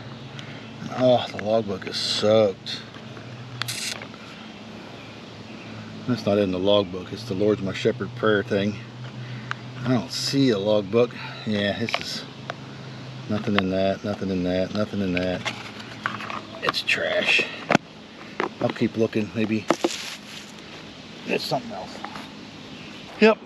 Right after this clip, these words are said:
put it back. Logged it on the, uh, the app, and we're off to find number eight.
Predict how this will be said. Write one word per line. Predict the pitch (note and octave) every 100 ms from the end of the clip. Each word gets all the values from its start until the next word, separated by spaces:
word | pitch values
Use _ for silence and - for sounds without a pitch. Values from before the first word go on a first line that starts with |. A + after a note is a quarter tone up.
| -
put | G3
it | G3+
back. | E3 E3+ - - - - - - - - -
Logged | A#2 C#3 D3 D3
it | C3+ - - - - - - - -
on | C3+ B2+
the, | B2+ B2+
uh, | A#2+ A2+
the | B2
app, | F#3+ F#3 - - - - - - - - - - - -
and | G#2+ A2 G#2+ G#2+ G#2 F#2+ - - - - - - -
we're | D#3+ E3+
off | F3
to | -
find | F3+ F3 E3
number | F3+ D#3 F3
eight. | - -